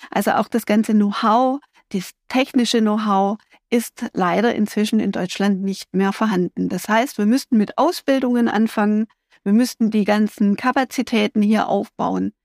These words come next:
Dann hätten wir vielleicht mal irgendwann Nähbetriebe. Jetzt kommt aber der nächste Schritt, das sind die ganzen Zutaten, Materialien, Reißverschlüsse.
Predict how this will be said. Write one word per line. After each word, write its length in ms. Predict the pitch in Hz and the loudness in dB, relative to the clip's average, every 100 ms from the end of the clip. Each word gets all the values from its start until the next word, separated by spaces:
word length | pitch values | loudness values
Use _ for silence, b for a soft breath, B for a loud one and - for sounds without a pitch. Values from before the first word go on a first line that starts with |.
| _ _ _ _ _ _ | _ _ _ _ _ _
Dann 240 | - 277 240 | 2 2 2
hätten 300 | - 247 240 | -2 0 2
wir 120 | 214 | 2
vielleicht 400 | 208 196 202 214 | 0 0 0 0
mal 180 | 214 208 | 0 -2
irgendwann 560 | - 269 302 285 214 208 | 2 0 4 2 4 2
Nähbetriebe. 800 | 180 185 185 - - 208 196 220 _ _ _ | 2 -2 -6 -8 -8 -8 -8 -12 _ _ _
Jetzt 140 | - | -6
kommt 220 | 226 226 | 0 2
aber 160 | 202 202 | 2 0
der 120 | 202 | 0
nächste 340 | 208 - - | -2 -4 -2
Schritt, 280 | 262 - 330 | 0 0 -2
das 120 | 262 | -2
sind 120 | 220 208 | 0 0
die 60 | |
ganzen 360 | 208 214 - 220 | 2 0 -2 -4
Zutaten, 680 | - 294 - 208 - - 233 _ _ _ - | -2 -2 -2 -8 -8 -8 -10 _ _ _ -2
Materialien, 840 | 247 - 247 214 208 214 214 214 | -2 0 0 2 2 2 2 0
Reißverschlüsse. 800 | 214 - 190 - 190 - 190 - | 0 -4 -6 -6 -8 -8 -8 -10